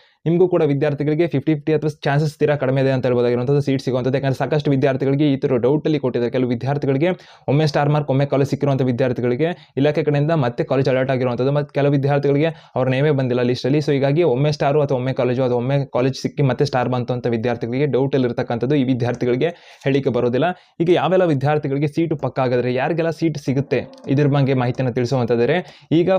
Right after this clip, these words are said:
ಫೋರ್ತ್ ರೌಂಡ್ ವೆರಿಫಿಕೇಶನ್ ಲಿಸ್ಟಲ್ಲಿ, ವೆರಿಫಿಕೇಶನ್ ಬನ್-, ಲಿಸ್ಟಲ್ಲಿ ಹೆಸರು ಬಂದು ವೆರಿಫಿಕೇಶನ್ ಆಗಿರುವಂಥ ವಿದ್ಯಾರ್ಥಿಗಳಿಗೆ ತೀರಾ ಪರ್ಸೆಂಟೇಜ್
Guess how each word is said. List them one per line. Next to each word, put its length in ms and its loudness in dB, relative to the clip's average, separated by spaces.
ಫೋರ್ತ್ 280 2
ರೌಂಡ್ 160 0
ವೆರಿಫಿಕೇಶನ್ 540 -2
ಲಿಸ್ಟಲ್ಲಿ, 320 0
ವೆರಿಫಿಕೇಶನ್ 520 0
ಬನ್-, 160 -2
ಲಿಸ್ಟಲ್ಲಿ 300 2
ಹೆಸರು 200 -2
ಬಂದು 200 0
ವೆರಿಫಿಕೇಶನ್ 440 0
ಆಗಿರುವಂಥ 340 0
ವಿದ್ಯಾರ್ಥಿಗಳಿಗೆ 560 -2
ತೀರಾ 220 0
ಪರ್ಸೆಂಟೇಜ್ 320 -2